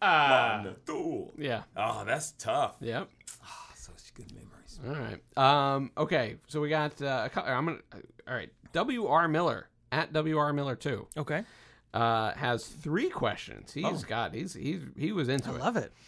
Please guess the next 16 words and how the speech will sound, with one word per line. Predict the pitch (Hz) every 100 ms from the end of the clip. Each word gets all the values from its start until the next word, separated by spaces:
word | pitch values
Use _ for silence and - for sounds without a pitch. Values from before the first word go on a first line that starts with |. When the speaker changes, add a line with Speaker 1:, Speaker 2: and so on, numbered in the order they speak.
| - - - -
Speaker 1:
Um, | 135 143 139 139 - _ - -
uh, | - 53 - 57 60
we're, | 95 156 151
so | 165
we | 170
can | 214
do | 190
these | 165 147
kind | 147
of | 117
rapid | 117 117 -
fire. | 76 71 - - _ -
How | 180
many | 214
years | 185 147 160 160 120 113 120 -
slash | - 120 123 117 -